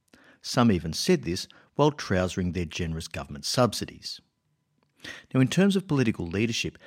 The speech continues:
nothing of significance has ever been achieved by a government without taking some risk and making unpopular decisions that are in the long-term interest of the country,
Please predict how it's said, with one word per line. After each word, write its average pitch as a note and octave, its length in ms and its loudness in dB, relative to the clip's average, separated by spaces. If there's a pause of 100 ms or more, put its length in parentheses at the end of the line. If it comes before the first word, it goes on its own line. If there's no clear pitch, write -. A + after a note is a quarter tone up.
(180)
nothing D#3 400 2
of F3+ 80 -2
significance - 640 -2
has F#2+ 320 -2
ever B2 180 -2
been D#3 200 2
achieved A#2+ 400 0
by G#2 160 4
a - 20 0
government F2 400 -2
without F2+ 340 -8
taking - 320 -10
some D#3 300 4
risk F2+ 260 -2 (280)
and C3 160 4
making G#2+ 280 4
unpopular G2 520 -2
decisions E2 520 -6 (220)
that G2 140 -2
are G2+ 80 2
in F#2+ 100 4
the F#2+ 80 2
long-term E2+ 480 -2
interest - 380 -8
of C#2+ 100 -12
the F#2+ 80 -16
country, - 480 -2